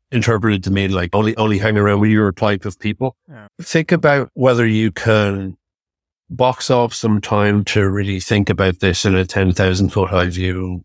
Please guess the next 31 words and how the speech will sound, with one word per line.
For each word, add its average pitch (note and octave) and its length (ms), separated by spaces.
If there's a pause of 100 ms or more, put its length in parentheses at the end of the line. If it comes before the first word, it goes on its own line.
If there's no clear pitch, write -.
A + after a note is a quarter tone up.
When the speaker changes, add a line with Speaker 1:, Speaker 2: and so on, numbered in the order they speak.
(140)
Speaker 1:
way, F#2 460 (100)
right? G2+ 260 (720)
And G2+ 120
some A#2 200
of A#2 60
this A#2 200
can A2 300
be, G2+ 160
like, F#2 320
you F#2+ 60
know, F2 200
take G2 300
a G#2+ 40
day G2+ 160
or G2+ 120
two G2+ 300
off G2+ 240
and G#2 100
go G2+ 140
sit G#2 220
in C3 60
a A#2 60
park G2 300
somewhere F2+ 480 (480)
and, F2+ 400
and F2 340 (320)
think G2 220
about G2+ 300
what F#2+ 280
you G2 120
enjoy, F#2 500